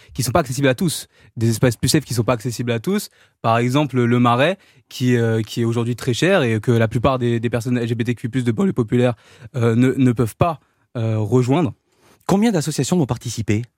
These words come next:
Speaker 2: demain ?
Speaker 1: Alors, il y aura une
Speaker 2: Je sais qu'il y
Speaker 1: trentaine
Speaker 2: aura Act Up.
Speaker 1: d'associations. Une trentaine
Speaker 2: Ouais.
Speaker 1: d'associations et de collectifs. Voilà, combien ?
Speaker 2: Euh, selon le Parisien du jour, vous avez fait le choix de ne pas donner de stand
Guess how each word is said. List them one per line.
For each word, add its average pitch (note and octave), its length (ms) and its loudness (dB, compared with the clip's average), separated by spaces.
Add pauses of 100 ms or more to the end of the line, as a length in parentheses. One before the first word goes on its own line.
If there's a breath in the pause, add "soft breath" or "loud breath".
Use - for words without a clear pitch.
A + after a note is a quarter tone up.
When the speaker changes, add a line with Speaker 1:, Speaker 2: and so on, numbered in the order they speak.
(400)
Speaker 2:
demain ? A2 260 0 (100)
Speaker 1:
Alors, A#2 220 -2
il A#2 40 -2
y A2+ 40 -2
aura A2+ 400 -2
une A2 180 -4
Speaker 2:
Je - 60 -8
sais D3 100 2
qu'il D#3+ 60 2
y - 20 4
Speaker 1:
trentaine D#3 40 4
Speaker 2:
aura C#3 100 2
Act C#3 60 2
Up. C#3+ 120 -2
Speaker 1:
d'associations. C3 340 0 (420)
Une A#2 80 -4
trentaine D3 360 -2
Speaker 2:
Ouais. C3 60 -2
Speaker 1:
d'associations C3 580 0 (280 soft breath)
et B2+ 80 -4
de A#2+ 100 -2
collectifs. C3 720 -2 (1000)
Voilà, A2+ 280 -8
combien ? A2+ 280 -12 (180)
Speaker 2:
Euh, A2+ 240 6
selon C#3 240 2
le A2+ 60 -4
Parisien E3 380 0
du B2+ 120 -2
jour, C3+ 240 2
vous C3+ 80 -2
avez B2+ 80 2
fait D3+ 140 0
le B2 100 2
choix F#3 300 -2
de C3 80 0
ne A#2 80 0
pas G3+ 220 -2
donner D#3 200 -2
de B2+ 120 -2
stand F3 420 -2